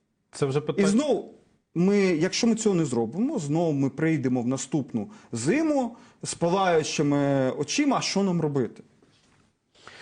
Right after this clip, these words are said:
Speaker 2: І намагаючись
Speaker 1: Вчасно
Speaker 2: всіх кликати, як нам вирішувати цю проблему.
Speaker 1: Вчасно прийняті рішення професіоналами, які повинні бути на своєму місці і думати не про те, як двоєчку на Москву, а про те, як, е, закрити питання сьогодні і на перспективу.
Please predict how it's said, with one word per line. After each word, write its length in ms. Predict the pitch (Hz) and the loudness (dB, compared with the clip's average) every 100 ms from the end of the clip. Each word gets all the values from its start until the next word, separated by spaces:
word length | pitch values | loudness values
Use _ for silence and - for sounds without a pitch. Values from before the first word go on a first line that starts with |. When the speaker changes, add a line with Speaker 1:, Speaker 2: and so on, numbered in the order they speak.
| - - | -12 0
Speaker 2:
І 80 | 202 | 2
намагаючись 500 | 202 202 247 233 165 | 4 2 2 2 2
Speaker 1:
Вчасно 200 | 214 170 | 2 0
Speaker 2:
всіх 380 | - - 233 - | -2 2 2 2
кликати, 540 | 180 240 311 202 196 | 2 2 2 0 2
як 260 | 170 202 208 | 2 0 0
нам 120 | 180 | 0
вирішувати 440 | 175 175 170 160 | 2 0 -4 -6
цю 140 | 147 156 | -8 -6
проблему. 320 | 143 123 90 | -6 -4 -4
Speaker 1:
Вчасно 500 | - 156 165 156 135 | -2 -2 -2 -2 -4
прийняті 600 | 113 143 135 131 131 123 | -2 -2 0 -2 -2 -2
рішення 480 | 139 170 156 131 123 | 0 -2 -2 -2 -4
професіоналами, 880 | - 107 - 101 123 127 147 120 110 | -4 -8 -6 -6 -4 -4 -2 -2 -2
які 200 | 110 110 | -4 -8
повинні 340 | - 110 113 | -8 -6 -4
бути 260 | 104 113 110 | -4 -6 -4
на 140 | 110 | -6
своєму 300 | - 117 117 | -4 -4 -2
місці 340 | 120 151 - 117 | -2 -4 -6 -6
і 20 | |
думати 460 | 110 120 113 113 113 | -4 -2 -2 -4 -4
не 180 | 127 | -2
про 200 | 117 117 | -4 -4
те, 200 | 117 156 | -4 -2
як 140 | 139 110 | -2 -2
двоєчку 400 | 113 110 - 107 | -2 -2 -4 -8
на 100 | 104 | -6
Москву, 440 | 101 - - 101 | -8 -10 -8 -6
а 180 | 104 110 | -4 -4
про 180 | - 110 | -4 -6
те, 220 | 143 139 | -4 -2
як, 300 | 120 117 - | -2 -4 -6
е, 240 | 113 110 | -2 -2
закрити 400 | 107 117 131 123 | -2 -4 -4 -6
питання 440 | - 107 127 117 107 | -8 -6 -4 -4 -6
сьогодні 440 | - 117 170 117 | -4 -4 -2 -2
і 80 | 135 | -2
на 80 | 143 | -2
перспективу. 600 | - - 101 - - | -6 -10 -18 -18 -20